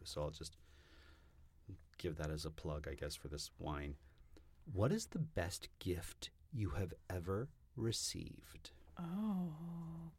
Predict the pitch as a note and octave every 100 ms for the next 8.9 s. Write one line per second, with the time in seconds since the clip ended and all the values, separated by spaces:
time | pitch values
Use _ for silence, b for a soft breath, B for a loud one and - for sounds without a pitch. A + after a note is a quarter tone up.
0 | - - - A#3 A#3+ E3+ E3 D#3+ D#3+ A3+
1 | C4+ E3+ D3+ D#3 - b b b b b
2 | b b - F3+ - - - - F3+ E3+
3 | E3+ E3+ - A#3 B3+ G#3 G#3+ F3+ - F3
4 | E3 D#3+ A2+ C#3 C3+ A2+ F#2 - F2 F2+
5 | F2 E2 - G#3+ E3+ D#2 - - G#3 -
6 | E3+ - b b b b b - - -
7 | - - - - - - - F3+ F3 -
8 | - - G3+ F#3 A#3 A#3+ G#3 G#3 -